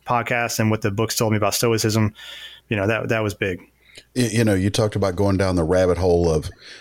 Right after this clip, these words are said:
Speaker 2: "Do I even wanna be doing this job anymore?" When we go
Speaker 1: Mm-hmm.
Speaker 2: down those rabbit holes, all we see are the reasons not to be.
Speaker 1: Right.
Speaker 2: Yeah, I like how you said, your dad said, "Take a step back, get out of the hole."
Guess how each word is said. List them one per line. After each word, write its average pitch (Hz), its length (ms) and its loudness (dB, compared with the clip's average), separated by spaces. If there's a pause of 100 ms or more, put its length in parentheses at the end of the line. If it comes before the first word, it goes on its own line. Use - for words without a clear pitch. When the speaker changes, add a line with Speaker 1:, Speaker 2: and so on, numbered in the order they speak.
Speaker 2:
"Do 107 140 4
I 104 80 2
even 101 260 2
wanna 90 180 2
be 87 180 0
doing 139 300 2
this 85 180 0
job 82 300 0
anymore?" 82 480 0 (460)
When 120 180 2
we 113 80 4
go 131 200 2
Speaker 1:
Mm-hmm. 151 60 2
Speaker 2:
down 143 240 4
those 110 240 2
rabbit 123 300 2
holes, 92 340 2 (380)
all 147 240 4
we 127 140 4
see 147 260 2
are 123 100 4
the 95 100 2
reasons 98 520 2
not 98 320 0
to 87 60 -2
be. 71 260 -6 (200)
Speaker 1:
Right. 104 240 -2 (280)
Speaker 2:
Yeah, 95 220 0
I 92 40 2
like 98 280 0
how 110 80 0
you 92 140 0
said, 90 240 0
your 87 100 0
dad 95 260 0
said, - 160 -4
"Take 117 180 0
a 101 60 0
step - 340 -2
back, - 380 -2 (220)
get 135 180 2
out 139 160 4
of 131 80 2
the 104 80 2
hole." - 440 0